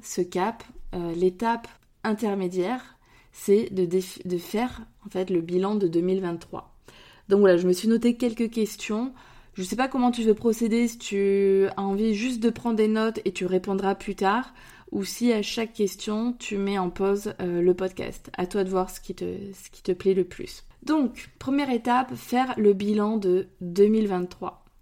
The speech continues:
Bah oui, parce qu'on construit notre futur sur notre vécu. Et il faut en ressortir, euh, faut toujours faire de son passé une force. Donc c'est le moment. Alors, pour deux mille vingt-trois, dis-moi un peu, ou dis-toi à toi-même,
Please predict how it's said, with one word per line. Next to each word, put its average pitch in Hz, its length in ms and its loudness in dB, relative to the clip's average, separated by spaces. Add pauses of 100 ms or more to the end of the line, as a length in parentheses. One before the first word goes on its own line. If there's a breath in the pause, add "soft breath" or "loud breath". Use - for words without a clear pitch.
(240)
Bah 180 100 4
oui, 214 160 2
parce - 160 -10
qu'on 190 220 -2
construit 196 640 -2
notre 180 380 -4
futur 226 640 -8 (320 loud breath)
sur - 220 -6
notre 202 340 2
vécu. 220 720 -2
Et - 80 -8
il 190 120 -10
faut 220 200 -4
en 196 120 -2
ressortir, 202 840 -4 (140)
euh, - 300 -12
faut 196 140 -10
toujours 247 240 -4
faire 240 240 0 (420)
de 196 140 0
son 202 180 -4
passé 208 260 -4
une 208 140 0
force. - 480 -12
Donc 196 280 -2
c'est - 140 -4
le 185 80 -2
moment. 175 240 -4 (760 loud breath)
Alors, 269 420 4 (100)
pour 240 180 0
deux 214 100 6
mille 202 180 6
vingt-trois, 165 460 -2
dis-moi 233 460 2
un 185 180 0
peu, 180 400 -2 (640 soft breath)
ou 196 160 2
dis-toi 202 420 0
à 190 140 -2
toi-même, 170 500 -4